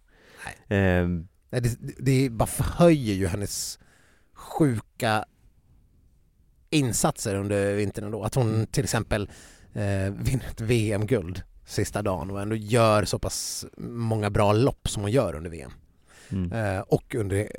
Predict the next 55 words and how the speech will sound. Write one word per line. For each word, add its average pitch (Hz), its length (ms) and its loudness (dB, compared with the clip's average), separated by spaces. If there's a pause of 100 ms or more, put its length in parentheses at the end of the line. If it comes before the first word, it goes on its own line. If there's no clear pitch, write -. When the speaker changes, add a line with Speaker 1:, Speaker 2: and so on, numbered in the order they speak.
Speaker 1:
under 104 160 -2
större 104 200 -2
delen 95 180 -6
av 90 40 -8
säsongen. 92 380 -8
Inte 147 240 0
bara 135 400 6
de 113 100 0
här 92 80 0
skadebekymren 107 920 2
som 110 140 -8
vi 90 40 -6
har 87 80 -6
pratat - 300 -4
om 85 100 -8
tidigare, 101 320 -2
utan 95 180 -6
det 92 80 0
här 117 400 4
bara 87 220 -4
dyker 90 300 -8
upp. - 240 -10 (580)
Eh, 98 320 -6 (520)
och - 80 -8
man 107 80 0
får - 80 -6 (180)
för, - 0 - (300)
för, 104 80 2
får - 280 -4
förstå 117 320 -2
att 92 100 -2
hon 113 120 -4
har - 60 -2
haft - 320 -6
det 107 60 0
här 104 120 0
på 120 300 0
sig - 180 -4
under 98 160 -6
flera 104 260 -2
års - 240 -4
tid. 62 440 -10 (880)
Det 120 80 0
är 110 40 0
fan 117 180 0
helt 110 160 -2
sjukt. - 440 -4
Speaker 2:
Mm. 95 280 0 (180)
Speaker 1:
Bedrövligt 117 600 4
att 98 80 -2
hon 101 100 -2
ska 104 120 -6
behöva 98 300 0 (100)
utstå, 113 440 -6
men 95 280 -4